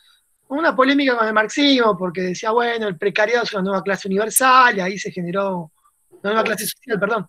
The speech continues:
ahí se generó cierta polémica. Eh, pero una de las cosas que dice Standing es,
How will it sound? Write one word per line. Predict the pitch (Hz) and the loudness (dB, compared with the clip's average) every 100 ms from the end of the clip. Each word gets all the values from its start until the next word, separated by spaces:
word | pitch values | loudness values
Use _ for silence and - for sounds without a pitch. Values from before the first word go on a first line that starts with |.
| - | -8
ahí | 196 | -6
se | 185 | -6
generó | 185 185 185 | -6 -4 -4
cierta | 190 185 170 | -8 -10 -8
polémica. | 185 202 208 185 - 185 180 - - - - - _ - | -4 -2 -2 -2 -2 -4 -6 -16 -16 -16 -18 -20 _ -6
Eh, | 185 190 | -2 -2
pero | 214 | 0
una | 349 | 2
de | 320 | 2
las | 269 | 2
cosas | 285 277 | 0 -4
que | 269 247 | -2 0
dice | 269 262 254 | 2 0 -2
Standing | 233 277 269 277 277 | -2 2 2 0 -2
es, | 214 220 | -4 -6